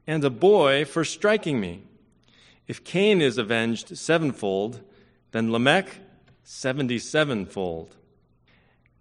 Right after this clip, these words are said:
Adam had relations with his wife again, and she gave birth to a son, and named him Seth. "For," she said, "God has appointed me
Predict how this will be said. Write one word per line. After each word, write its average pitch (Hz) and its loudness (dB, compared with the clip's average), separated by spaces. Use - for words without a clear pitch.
Adam 156 2
had 139 0
relations 123 -2
with 107 -6
his 113 -6
wife 131 0
again, 110 -6
and 110 -8
she 185 -4
gave 127 2
birth 123 0
to 127 -2
a 117 -2
son, 123 -4
and 113 -4
named 143 0
him 143 -2
Seth. - -6
"For," 147 0
she - -8
said, 131 -4
"God 196 2
has 175 2
appointed 165 -2
me 107 -6